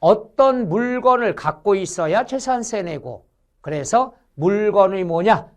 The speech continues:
과세 대상. 그다음 세 번째, 얼마짜리냐? 얼마짜리냐?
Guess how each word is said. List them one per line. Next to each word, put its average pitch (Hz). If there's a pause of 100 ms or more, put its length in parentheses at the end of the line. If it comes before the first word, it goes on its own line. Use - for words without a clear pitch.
(140)
과세 127
대상. 156 (600)
그다음 277
세 247
번째, 240 (220)
얼마짜리냐? 208 (220)
얼마짜리냐? 214